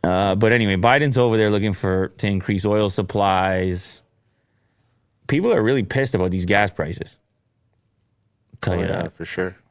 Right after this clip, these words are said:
Speaker 1: They are pissed about these gas prices. Uh, so how much more did they buy? Data obtained by Reuters, uh, showed Saudi Arabia imported six hundred forty-seven thousand tons of fuel oil from Russia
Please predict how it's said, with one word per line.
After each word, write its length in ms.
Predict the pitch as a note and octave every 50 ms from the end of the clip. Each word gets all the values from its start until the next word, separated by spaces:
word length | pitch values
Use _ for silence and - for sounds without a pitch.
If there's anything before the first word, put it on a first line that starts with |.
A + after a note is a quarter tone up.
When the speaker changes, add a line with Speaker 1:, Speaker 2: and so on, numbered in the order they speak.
| -
Speaker 1:
They 160 | - G2 G2+
are 100 | G2+ G2
pissed 400 | - - - - A#2 A2 A2 -
about 260 | - F#2+ - G2 C#2+ -
these 160 | G2+ G2 C3
gas 260 | - F#2+ F#2+ F#2+ F#2+
prices. 460 | - - - - - - - - - - _ _ _ _ _ _ _ _ _ _ _ _ _ _ _ _ _ _ _ _ - - - - - - - - - - - _ _ _ - -
Uh, 540 | - D3 D#3 D#3 D#3 D#3 D#3 D#3 D3+ D3+ D3+
so 180 | D3 - E3+ D#3+
how 140 | E3 F#3+ G3
much 240 | G3 G3+ F#3 -
more 180 | D#3 E3 F3 F#3
did 140 | F3 F3 C#3+
they 140 | E3 D3+ B2
buy? 280 | G#2+ C#3 D#3 D#3+ D3
Data 240 | C3 A#2+ C3 C3+ C3
obtained 280 | B2 A2+ - C3+ C3 B2
by 80 | A#2+ B2
Reuters, 960 | A#2+ A#2+ A#2+ B2 B2 B2 B2 A#2+ A#2+ A#2+ A#2+ A#2+ A#2 A2+ G#2+ A2 - - - - _ _ -
uh, 840 | A#2+ A#2 A2+ A2 G#2+ G#2 G#2 G2 F2+ F2 F2 D2+ C2+ C2+ B1 D#2+
showed 280 | B2+ - - A#2+ A2+ G2+
Saudi 300 | - C3 A#2+ B2 A#2+ A#2
Arabia 420 | A2+ A2 A2+ A2+ A2 A2 A2+ A2
imported 680 | A2 G#2 F#2+ - A2 G#2+ G#2+ G#2 G#2 G#2 G2+ G2 G#2+ G#2
six 220 | - - C3 B2+ -
hundred 260 | C3 A2+ A2 G2+ F#2+
forty-seven 580 | - A#2+ B2+ B2+ B2 G#2+ - C3 A2 G#2+ G#2
thousand 440 | F#2+ G#2+ G2+ G#2 G2+ G2+ G2+ F#2 F2
tons 440 | - - - C3+ C3 B2+ A#2+ A2+ G#2+
of 120 | G2 G#2+
fuel 340 | - - - A#2+ B2+ B2 A#2+ -
oil 260 | G#2 G2+ G2+ G2+ G2
from 240 | - - F#2 F2 F2+
Russia 520 | G2+ A2+ A#2 - - A2 G#2+ G#2 G2+ G#2